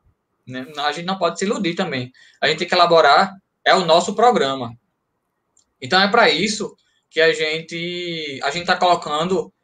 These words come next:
esses materiais pra, pra o público brasileiro. E é o que o João falou. É, eles não se esgotam por si só.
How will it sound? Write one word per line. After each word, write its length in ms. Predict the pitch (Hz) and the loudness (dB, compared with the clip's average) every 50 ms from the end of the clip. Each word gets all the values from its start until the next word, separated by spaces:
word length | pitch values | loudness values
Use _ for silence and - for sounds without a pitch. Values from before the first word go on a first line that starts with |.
| _ _ | _ _
esses 220 | - - - 156 | -4 -4 -2 0
materiais 880 | 165 170 160 - 160 156 160 147 131 127 131 139 151 156 156 - - _ _ _ _ _ _ _ _ | 0 0 2 4 4 4 6 6 6 6 6 6 6 2 0 -6 -14 _ _ _ _ _ _ _ _
pra, 400 | - 135 135 139 139 139 139 139 | -2 2 4 4 6 6 6 6
pra 160 | 139 - 156 156 | 6 6 4 4
o 60 | 156 | 4
público 280 | 160 160 160 170 - | 2 -4 -6 -8 -6
brasileiro. 480 | 165 170 170 175 185 240 202 160 - - | -2 0 0 0 0 2 2 2 4 4
E 40 | 151 | 4
é 60 | 160 | 2
o 60 | 165 | 2
que 80 | - 196 | 2 -2
o 40 | 165 | -2
João 200 | 170 180 196 196 | -2 -2 -2 0
falou. 480 | - 240 262 247 202 151 127 117 - _ _ _ _ _ _ _ _ | 2 2 2 4 2 0 -2 -4 -8 _ _ _ _ _ _ _ _
É, 320 | 127 127 123 120 117 123 147 | -6 -4 -2 -2 0 2 2
eles 180 | 165 185 190 | 2 2 2
não 140 | 175 190 202 | 2 2 2
se 140 | 196 196 - | 2 2 4
esgotam 380 | 165 156 160 170 - 202 196 | 6 6 6 6 4 2 0
por 220 | 190 190 190 196 190 | 2 2 2 0 2
si 220 | - - 262 294 | 0 0 -2 -2
só. 480 | - - - 147 135 143 143 131 - | -2 -2 -2 0 2 2 0 0 -2